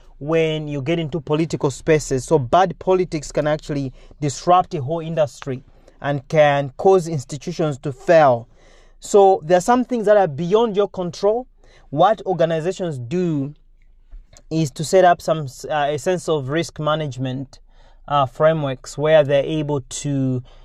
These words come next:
analyze what are their risks in all these domains when it comes to operations, regulations, uh, finances, and,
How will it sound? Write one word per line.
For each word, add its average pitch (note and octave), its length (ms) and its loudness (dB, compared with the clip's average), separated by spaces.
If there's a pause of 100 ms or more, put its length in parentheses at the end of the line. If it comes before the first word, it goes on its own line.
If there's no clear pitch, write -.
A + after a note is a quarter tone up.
(200)
analyze D#3 760 2
what D3 260 4
are C#3+ 140 4
their C#3 320 2
risks - 520 -2 (400)
in D3 160 -2
all E3+ 240 6
these D3+ 200 2
domains D3+ 480 2
when C#3 80 0
it C3+ 100 -2
comes D#3 260 0
to - 120 -4 (240)
operations, C#3+ 840 2
regulations, C#3 1080 0
uh, B2+ 280 2
finances, C#3+ 960 0 (640)
and, C3+ 520 2